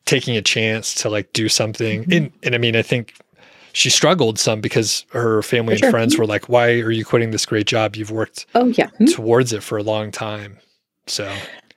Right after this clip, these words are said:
Speaker 2: I definitely had those conversations as well. And so did you probably.
Speaker 1: Yeah, you know,
Speaker 2: But
Speaker 1: funny
Speaker 2: those
Speaker 1: enough, no,
Speaker 2: people
Speaker 1: no one ca-, like, my
Speaker 2: Nobody
Speaker 1: wife, uh, that's
Speaker 2: had
Speaker 1: about it. Go ahead.
Speaker 2: Not super happy with it. <laughs> So,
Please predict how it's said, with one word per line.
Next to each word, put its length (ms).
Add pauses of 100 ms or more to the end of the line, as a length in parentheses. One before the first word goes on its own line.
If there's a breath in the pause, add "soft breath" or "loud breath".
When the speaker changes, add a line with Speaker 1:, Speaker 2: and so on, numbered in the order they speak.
(420)
Speaker 2:
I 180
definitely 600 (140)
had 260
those 220
conversations 680
as 120
well. 280
And 160
so 180
did 180
you 160
probably. 600 (1400 soft breath)
Speaker 1:
Yeah, 100
you 160
know, 120
Speaker 2:
But 80
Speaker 1:
funny 240
Speaker 2:
those 220
Speaker 1:
enough, 100
no, 100
Speaker 2:
people 320
Speaker 1:
no 120
one 320
ca-, 220 (100)
like, 180
my 140
Speaker 2:
Nobody 120 (200)
Speaker 1:
wife, 320
uh, 60 (180)
that's 160
Speaker 2:
had 100
Speaker 1:
about 140
it. 180
Go 120
ahead. 160 (180)
Speaker 2:
Not 120
super 300
happy 240
with 180
it. 220
<laughs> 600 (1040 loud breath)
So, 540